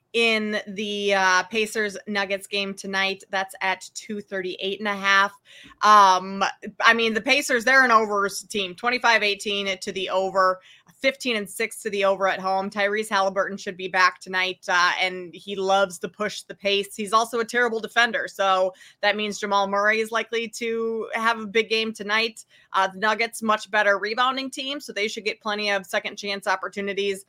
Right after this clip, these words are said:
uh, on the boards. When these two teams met earlier this season, their only other time meeting, I, it stayed under this number, but, uh, they both shot sixty, under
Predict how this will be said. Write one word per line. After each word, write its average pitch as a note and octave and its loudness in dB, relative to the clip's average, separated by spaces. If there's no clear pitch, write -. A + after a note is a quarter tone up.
uh, F#3+ 4
on G3 4
the G3 -4
boards. G3+ 0
When G#3+ -8
these A#3+ -6
two C4+ -4
teams A#3 -4
met G#3 4
earlier A3+ 2
this G3+ -6
season, A3+ -4
their G3 4
only G#3 -2
other G3 0
time F#3+ -2
meeting, G3 -4
I, - -2
it - -8
stayed A3 2
under B3+ 4
this D4 -2
number, D4 4
but, A3 2
uh, G3+ 0
they G#3+ 0
both B3+ -4
shot D#4 -2
sixty, - -10
under C4 0